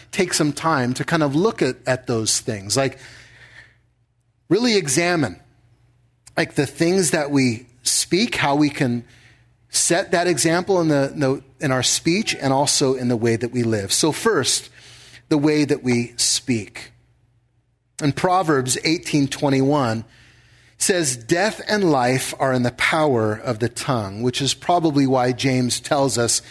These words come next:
to be quick to listen and slow to speak.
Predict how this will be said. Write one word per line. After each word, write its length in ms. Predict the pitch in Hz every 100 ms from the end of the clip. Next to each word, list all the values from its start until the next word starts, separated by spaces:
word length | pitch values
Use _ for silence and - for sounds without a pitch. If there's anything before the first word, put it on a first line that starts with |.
| - - -
to 100 | 165
be 160 | 135 131
quick 720 | - - 180 180 - - -
to 140 | -
listen 640 | 117 113 107 - 104 104 - _ _ _ 135
and 120 | 123
slow 640 | - - 120 107 104 107 - _
to 100 | 131
speak. 680 | - - - 165 101 - -